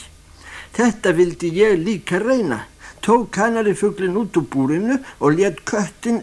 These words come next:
þefa af honum, og áður en ég vissi hafði kattarfjandinn bitið höfuðið af kanarífuglinum. Þvílíku þorparabragði hafði ég sannarlega ekki búist við.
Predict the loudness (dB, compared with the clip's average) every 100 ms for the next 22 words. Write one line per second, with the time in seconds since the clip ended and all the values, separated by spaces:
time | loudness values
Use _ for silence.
0 | -6 -2 0 2 0 0 -6 -10 -14 -20
1 | -2 0 4 2 2 0 0 0 0 2
2 | 0 0 -8 -8 -10 -14 -2 2 2 0
3 | -2 -2 -2 -4 -4 -2 -2 -2 -6 -8
4 | -4 -2 -2 -6 -4 -2 4 4 4 0
5 | -4 -4 -4 -2 -4 -2 -2 -2 -4 -6
6 | -8 -12 -14 -20 -20 -20 -20 -20 -20 -2
7 | 2 4 4 0 0 -2 2 2 2 -4
8 | -2 -2 0 2 2 2 2 0 -2 -2
9 | 2 2 0 -6 -4 -2 0 2 2 -2
10 | -6 -12 -8 -4 -4 -4 -6 -4 -4 -8